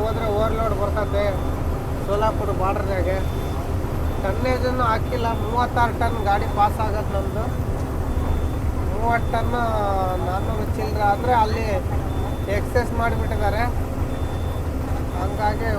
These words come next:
ಓವರ್‌ಲೋಡ್ ಬಂದಿತ್ತು ಅಂತೇಳಿ ಭಯ. ಈಗ ಬಂದಿಲ್ಲ ಅಂದ್ರೆ ಓಕೆ, ಬಂತು ಅಂತಂದ್ರೆ ಕಷ್ಟ ಆಗ್ಬಿಡ್ತೈತೆ. ಅದ್ರಾಗ ಬೇರೆ ಅವ್ರು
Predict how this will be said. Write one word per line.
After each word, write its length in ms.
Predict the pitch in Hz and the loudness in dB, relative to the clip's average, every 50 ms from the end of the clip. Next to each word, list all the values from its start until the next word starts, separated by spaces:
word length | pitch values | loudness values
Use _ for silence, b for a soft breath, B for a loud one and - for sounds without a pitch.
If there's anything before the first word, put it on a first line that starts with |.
| 190 185 | 0 0
ಓವರ್‌ಲೋಡ್ 460 | 190 202 214 226 220 214 220 214 - - 196 | 0 2 2 0 0 0 0 0 0 0 0
ಬಂದಿತ್ತು 420 | 202 202 214 - 185 - - - 156 | 0 0 0 0 -2 0 0 0 0
ಅಂತೇಳಿ 320 | - - - 180 170 - - 165 | 0 0 0 0 0 0 0 0
ಭಯ. 140 | 175 190 202 196 185 190 202 - - - - - - - - - - - - - - - - - - - - | 2 2 2 2 2 2 2 0 -2 -2 -2 -2 -2 0 0 0 0 -2 -2 -2 -2 -2 -2 -2 0 0 0
ಈಗ 120 | - 190 185 185 180 180 180 175 175 175 175 170 170 160 160 160 - - - - - - - - - 180 | 2 2 2 4 4 4 2 2 2 2 2 2 2 2 2 2 2 0 0 0 0 0 0 0 0 0
ಬಂದಿಲ್ಲ 400 | 190 196 - 254 254 247 247 247 240 | 0 0 2 4 4 4 4 4 2
ಅಂದ್ರೆ 180 | 240 240 254 247 233 226 233 233 | 2 0 0 0 2 2 2 0
ಓಕೆ, 200 | 226 - 233 214 - 190 | 0 0 0 -2 0 0
ಬಂತು 360 | 202 202 254 - - 247 233 233 233 220 - - - - - - - - - - - - - - - - - 190 | 0 0 0 0 0 2 2 2 2 0 0 -2 -2 -2 -2 -2 -2 -2 -2 -2 -2 -2 -2 -2 -2 -2 -2 -2
ಅಂತಂದ್ರೆ 400 | 190 190 190 226 214 226 240 233 - 226 | -2 0 0 0 0 0 0 0 0 0
ಕಷ್ಟ 240 | 214 208 208 - 226 220 | -2 -2 0 0 0 0
ಆಗ್ಬಿಡ್ತೈತೆ. 480 | 220 214 220 214 220 226 214 - 220 220 202 | 0 -2 -2 -2 -2 -2 0 0 2 2 2
ಅದ್ರಾಗ 240 | 196 214 220 233 220 - 226 | 2 2 0 0 0 0 0
ಬೇರೆ 160 | 233 233 240 226 214 | 2 2 2 0 2
ಅವ್ರು 140 | 202 196 | 0 0